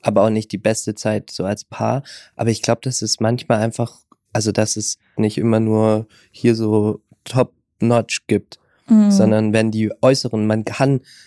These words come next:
Speaker 1: man ist halt auch abhängig von äußeren Begebenheiten.
Speaker 2: Mhm.
Speaker 1: Und die waren jetzt in dieser Woche einfach super schwierig.
Speaker 2: Mhm.
Speaker 1: Und da kann man dann auch gar nichts verändern, sondern ich glaub, dass es dann wichtig ist, auch zu sehen,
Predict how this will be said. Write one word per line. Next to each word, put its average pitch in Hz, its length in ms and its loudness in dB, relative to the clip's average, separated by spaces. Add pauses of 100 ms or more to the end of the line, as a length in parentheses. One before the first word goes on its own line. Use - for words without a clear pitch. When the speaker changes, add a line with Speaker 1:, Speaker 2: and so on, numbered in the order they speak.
(100)
Speaker 1:
man 113 220 2
ist 117 160 -2
halt 117 100 2
auch - 140 0
abhängig 113 400 -4
von 95 120 -4
äußeren 98 440 -2
Begebenheiten. 101 760 2
Speaker 2:
Mhm. 98 160 2 (200)
Speaker 1:
Und 107 180 0
die 107 100 2
waren 110 160 4
jetzt 120 160 0
in 110 80 -2
dieser 117 280 0
Woche 110 220 -4
einfach 104 260 -4
super - 320 -8
schwierig. - 680 -4 (220)
Speaker 2:
Mhm. 202 460 4
Speaker 1:
Und 107 840 0 (180)
da 104 80 0
kann - 180 -2
man 120 160 2
dann 113 140 0
auch 107 100 -4
gar 113 140 0
nichts 117 180 -4
verändern, 120 640 -2
sondern 110 340 0 (600)
ich - 120 -20
glaub, 113 260 0 (100)
dass 110 200 -2
es - 120 -18
dann 107 200 0
wichtig 120 300 -4
ist, 110 160 -2
auch 107 160 -2
zu 104 400 0 (340)
sehen, 113 480 0